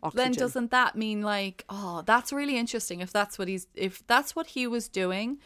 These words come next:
Speaker 2: then to me that makes sense why he would say for so many years, "I'm not doping," because he's not injecting himself with performance
Speaker 1: Yeah.
Speaker 2: enhancing drugs.
Speaker 1: Yeah.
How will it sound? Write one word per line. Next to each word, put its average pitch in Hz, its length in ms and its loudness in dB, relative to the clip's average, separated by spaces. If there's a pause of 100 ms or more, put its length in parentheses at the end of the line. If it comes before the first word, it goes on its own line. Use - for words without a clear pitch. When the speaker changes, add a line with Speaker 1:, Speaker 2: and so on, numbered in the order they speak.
(500)
Speaker 2:
then 214 240 4
to 214 180 -4
me 214 220 0
that 208 200 4
makes 196 260 -4
sense 240 300 0
why 180 140 0
he 185 180 0
would 180 180 2
say 180 160 0
for 185 140 -6
so 185 200 -2
many 180 200 -4
years, 208 320 -2
"I'm 180 140 -4
not 170 220 -4
doping," 208 520 -4 (420)
because 208 240 -4
he's 208 140 -2
not 202 220 -2
injecting - 1160 0
himself 175 540 -2
with 175 420 -6 (1300)
performance 190 440 0
Speaker 1:
Yeah. 175 80 -4
Speaker 2:
enhancing 190 520 2
drugs. 185 640 0
Speaker 1:
Yeah. 147 260 -6